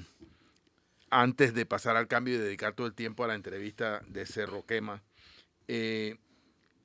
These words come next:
ayer, eh, ayer no, bueno, el domingo, al, eh,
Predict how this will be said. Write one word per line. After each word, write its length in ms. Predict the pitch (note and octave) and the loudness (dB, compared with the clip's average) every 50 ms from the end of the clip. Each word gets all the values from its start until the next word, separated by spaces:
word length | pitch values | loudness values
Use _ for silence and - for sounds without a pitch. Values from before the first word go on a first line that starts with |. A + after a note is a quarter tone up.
| _ _ _ _ _ _ _ _ _ _ _ _ | _ _ _ _ _ _ _ _ _ _ _ _
ayer, 580 | C#3+ C#3+ C#3+ D3+ F3 G3+ F#3 D3+ C3+ C3 C3 D3 D#3+ D#3 - - _ _ _ _ _ _ _ _ _ _ _ _ _ _ _ _ _ _ _ _ _ | 4 6 6 6 6 8 8 8 8 6 2 -2 -6 -10 -14 -20 _ _ _ _ _ _ _ _ _ _ _ _ _ _ _ _ _ _ _ _ _
eh, 240 | B2 A#2+ A#2 A#2+ A#2+ | -6 -6 -4 -4 -4
ayer 300 | A#2+ A#2 C3 C#3 D3+ D3 | -2 0 2 2 2 2
no, 100 | D#3+ D#3+ C3+ | 2 2 2
bueno, 240 | C#3 C3 A2+ A2 | 2 2 2 -2
el 100 | A2 A2+ | -4 -2
domingo, 720 | A2+ C3 C3 C#3 D3+ G3 G#3+ E3 C3 A2+ A2 A2+ A#2+ B2 - - - | 0 0 0 2 0 0 0 0 0 0 0 -2 -2 -4 -10 -4 2
al, 480 | B2 C3 C#3+ D3 D3 C#3+ D3 C#3+ - - | 6 8 8 8 8 6 2 -2 -6 -8
eh, 580 | - B2 A#2 A#2 A2+ A2+ A2+ A2 A2 A2 G2+ | -4 -2 0 2 2 2 0 0 0 -2 -4